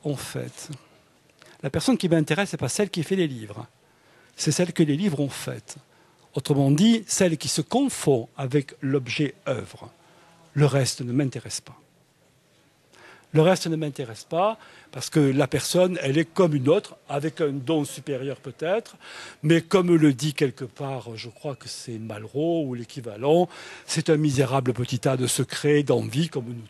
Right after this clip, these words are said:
tous, n'est-ce pas ? C'est quelqu'un qui est nécessairement beaucoup plus décevant que ne l'est le prodige de son œuvre, incontestablement. Voilà.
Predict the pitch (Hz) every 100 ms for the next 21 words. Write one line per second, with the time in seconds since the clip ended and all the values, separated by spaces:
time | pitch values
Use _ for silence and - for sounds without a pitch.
0 | - 185 208 - 120 - 147 160 - -
1 | - - 165 - 156 135 180 165 160 147
2 | 165 170 156 156 160 151 135 127 160 294
3 | - 233 - 196 151 143 147 120 147 180
4 | - - - - - - 147 139 135 180
5 | 143 - 147 131 160 202 135 127 165 156
6 | 131 110 101 - 165 170 156 127 - -
7 | - 123 123 _ - 139